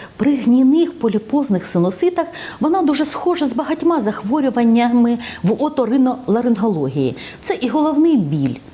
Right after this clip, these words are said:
і неприємний запах із носа та рота, це порушення нюху, це тимчасове або постійне утруднене носове дихання,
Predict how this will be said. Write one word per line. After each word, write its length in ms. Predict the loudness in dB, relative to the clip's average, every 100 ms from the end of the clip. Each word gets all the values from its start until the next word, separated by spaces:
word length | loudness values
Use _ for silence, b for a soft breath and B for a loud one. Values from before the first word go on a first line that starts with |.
| B B B -14 B
і 80 | 0
неприємний 680 | 2 2 2 4 4 4 4
запах 560 | 2 0 0 -4 -2 -2
із 120 | 2
носа 360 | 4 4 0
та 180 | -2 0
рота, 480 | 0 -2 -4 -6 -8 -10 B B B
це 140 | -4 -2
порушення 680 | 0 2 2 2 4 6
нюху, 600 | 6 4 2 -2 -6 -10 -10 B B B -14 -8
це 260 | -2 0 -2
тимчасове 840 | 0 0 2 -2 0 0 2 0 0
або 200 | 0 0
постійне 640 | 0 -2 -2 2 4 2 0
утруднене 640 | -4 0 2 4 4 4
носове 520 | 2 2 0 0 0 -2
дихання, 600 | -2 0 -2 -2 -4 -4